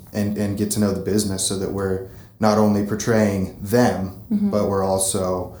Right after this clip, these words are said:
Speaker 1: portraying them to the right audience in the right way.
Speaker 2: Okay.
Speaker 1: I would say the right image will attract the right person, so we really wanna focus on that,
Speaker 2: Right, yeah, you
Speaker 1: obviously.
Speaker 2: don't wanna be kinda down
Speaker 1: Yeah.
Speaker 2: a rabbit trail
Speaker 1: Well,
Speaker 2: attracting
Speaker 1: you
Speaker 2: any
Speaker 1: know, if we're going after, uh, you know,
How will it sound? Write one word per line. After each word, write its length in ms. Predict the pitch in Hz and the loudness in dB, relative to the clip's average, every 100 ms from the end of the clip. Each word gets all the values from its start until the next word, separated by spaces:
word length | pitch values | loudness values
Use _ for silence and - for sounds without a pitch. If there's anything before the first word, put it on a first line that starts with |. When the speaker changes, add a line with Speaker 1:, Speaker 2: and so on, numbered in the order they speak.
| - - | -20 -16
Speaker 1:
portraying 580 | - 101 101 90 90 85 | -12 -6 -4 -4 -6 -6
them 220 | 95 90 87 | -4 -4 -4
to 300 | 92 87 - - | -6 -8 -10 -6
the 100 | 92 | -2
right 220 | 92 87 | 0 -2
audience 440 | 92 92 92 90 | -2 -4 -4 -6
in 80 | 90 | -6
the 60 | 90 | -6
right 240 | 92 90 98 | -6 -6 -8
way. 280 | 87 85 - - - - | -10 -10 -14 -18 -20 -6
Speaker 2:
Okay. 260 | 277 277 220 | -4 -2 -2
Speaker 1:
I 100 | 95 | -2
would 140 | 92 | -2
say 220 | - 104 | 0 -2
the 100 | 95 | -2
right 240 | 95 104 110 | -2 2 2
image 300 | 110 104 101 | 2 2 0
will 240 | 101 98 | -4 -2
attract 380 | 98 - 92 92 | -4 -4 -6 -6
the 60 | 92 | -8
right 240 | 90 87 | -8 -10
person, 460 | - 87 - - 95 | -12 -10 -10 -8 -10
so 260 | - 98 | -8 -8
we 60 | 90 90 | -10 -10
really 160 | 92 | -10
wanna 300 | 90 87 87 - - _ _ | -12 -14 -16 -20 -20 _ _
focus 320 | 107 104 120 - | -8 -6 -8 -10
on 160 | - | -12
that, 220 | - - - | -14 -14 0
Speaker 2:
Right, 0 | |
yeah, 80 | 202 | 4
you 80 | 180 | 4
Speaker 1:
obviously. 320 | - 190 180 | 2 2 4
Speaker 2:
don't 100 | 185 | 4
wanna 160 | 175 175 | 2 0
be 220 | 165 165 185 - | 0 -4 -4 -8
kinda 260 | 208 175 165 | -4 -4 -2
down 180 | 170 175 | -2 0
Speaker 1:
Yeah. 40 | |
Speaker 2:
a 40 | 175 | 0
rabbit 240 | 170 170 | 0 -2
trail 240 | - 170 170 | -2 -2 -2
Speaker 1:
Well, 200 | - - | -4 -4
Speaker 2:
attracting 340 | - 170 151 - | 4 6 6 4
Speaker 1:
you 20 | |
Speaker 2:
any 80 | - | 0
Speaker 1:
know, 140 | - 95 | -2 -4
if 60 | |
we're 140 | 104 107 | -4 0
going 260 | 120 113 | 2 2
after, 540 | 107 107 107 98 95 92 | 2 0 0 -2 -2 -2
uh, 320 | 92 90 - | -6 -6 -8
you 60 | 92 | -10
know, 220 | 90 92 | -10 -12